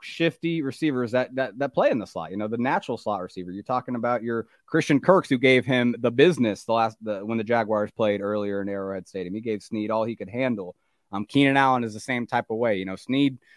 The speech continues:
Sneed, you know, his, his change of direction, you know, leaves a little to be desired, I would say, um, in terms of, of stickiness. And that's where Trent McDuffie comes in. I would say Trent McDuffie is a better matchup in those. And that's, I think, what they're seeing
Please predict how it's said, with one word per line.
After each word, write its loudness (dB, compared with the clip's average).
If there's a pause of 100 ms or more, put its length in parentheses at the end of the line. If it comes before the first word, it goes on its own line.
(260)
Sneed, 4 (100)
you 0
know, 4
his, 4
his 2
change 2
of -2
direction, 2
you -2
know, 0
leaves -2
a -2
little 0
to -10
be -4
desired, 0
I 0
would -2
say, 0
um, -4
in -6
terms -6
of, -4
of -12
stickiness. -2
And -2
that's 2
where 2
Trent 0
McDuffie 4
comes -2
in. -2 (460)
I 6
would 4
say 4
Trent 2
McDuffie 2
is 0
a 0
better 0
matchup 0
in 0
those. 0
And 2
that's, 4
I 2
think, 2
what 4
they're 4
seeing 0